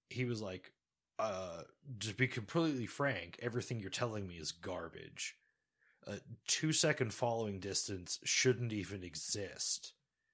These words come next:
Like, four seconds is your minimum." And he goes, "I'll tell you," he goes, "I look six blocks, ten blocks down the road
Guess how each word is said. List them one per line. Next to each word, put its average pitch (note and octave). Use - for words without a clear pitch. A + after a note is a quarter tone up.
Like, G#2+
four D3+
seconds E2
is G2
your F#2
minimum." E2+
And G2+
he A2
goes, G2+
"I'll A#2
tell D#3
you," G#2+
he G#2+
goes, G#2+
"I B2+
look F#3+
six -
blocks, -
ten A#2+
blocks F2+
down G2
the F2
road E2+